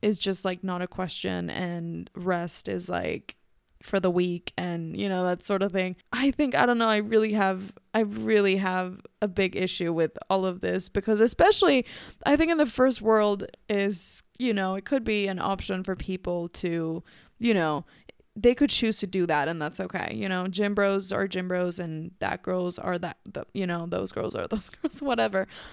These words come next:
But I think, for example, in, like, the context of, like, a developing country, like, to be honest, that's a luxury, and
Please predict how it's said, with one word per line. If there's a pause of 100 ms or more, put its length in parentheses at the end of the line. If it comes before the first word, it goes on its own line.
(160)
But
I
think, (300)
for
example,
in,
like,
the
context
of,
like,
a
developing
country,
like,
to
be
honest,
that's
a
luxury,
and